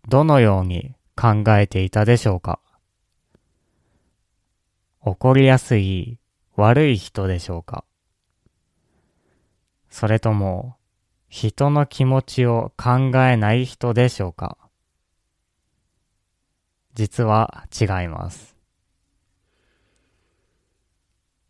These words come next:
彼は知り合いに手紙を出していました。その手紙には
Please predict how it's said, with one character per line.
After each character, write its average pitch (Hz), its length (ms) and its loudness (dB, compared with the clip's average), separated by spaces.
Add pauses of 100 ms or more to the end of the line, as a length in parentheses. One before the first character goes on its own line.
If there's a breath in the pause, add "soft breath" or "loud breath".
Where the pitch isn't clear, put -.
(180)
彼 110 240 2
は 95 420 -4 (380)
知 - 240 -4
り 131 160 4
合 135 140 2
い 131 60 0
に 123 280 0 (600)
手 117 140 0
紙 127 340 4
を 139 120 2
出 127 180 2
し - 80 -8
て 139 200 0
い 107 60 2
ま 90 160 -4
し - 80 -12
た。 - 200 -12 (1400)
そ - 240 -2
の 127 160 2
手 120 180 2
紙 127 260 4
に 123 140 2
は 98 440 -4